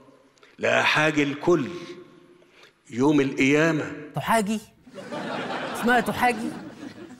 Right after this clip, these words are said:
Speaker 2: رئيس مصر مش عارف فرق بين تحاجي وحاجج؟ وتحاجي الكل ايه يا ريس؟ ده انت لسه بتكلم الناس بقفاك ومكسل تلف لهم. عايز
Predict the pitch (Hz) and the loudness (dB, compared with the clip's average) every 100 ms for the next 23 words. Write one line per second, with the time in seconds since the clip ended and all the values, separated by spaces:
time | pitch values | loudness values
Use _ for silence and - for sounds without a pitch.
0 | - 190 269 - 254 311 - - - - | -12 -6 -4 -2 2 2 0 -6 -10 -14
1 | - _ 180 185 180 185 254 285 180 214 | -20 _ -6 0 0 0 -2 -2 -2 -4
2 | 196 233 285 240 190 - - 170 - 269 | -2 2 2 0 -10 -14 -12 -8 -2 0
3 | 277 339 - - - - - - - - | 0 -4 -6 -16 -12 -10 -8 -8 -8 -8
4 | - - - - - 214 - 285 285 302 | -8 -8 -8 -8 -6 -2 0 2 2 2
5 | 285 269 254 233 190 147 - - - 190 | 4 4 4 2 0 -6 -12 -18 -6 0
6 | 208 220 277 302 269 226 - 302 285 247 | 0 2 0 0 -2 -2 -2 -2 -2 0
7 | 277 226 226 269 285 240 269 - 226 214 | 0 2 0 0 -2 -2 -4 -4 -2 -2
8 | - 240 202 139 - - - - - - | 0 0 0 -4 -12 -12 -10 -8 -8 -8
9 | - - - 135 220 | -8 -8 -4 0 0